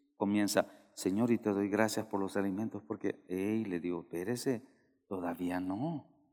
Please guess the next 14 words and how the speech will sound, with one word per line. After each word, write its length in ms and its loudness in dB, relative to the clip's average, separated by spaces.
Todavía 400 6
no 120 6
están 280 2
todos 320 6
<laughs> 80 4
sentados". 880 4
Pero, 480 8
¿por 160 10
qué 100 12
estaba 300 12
él 160 12
orando 400 12
ya 160 12
solito? 460 6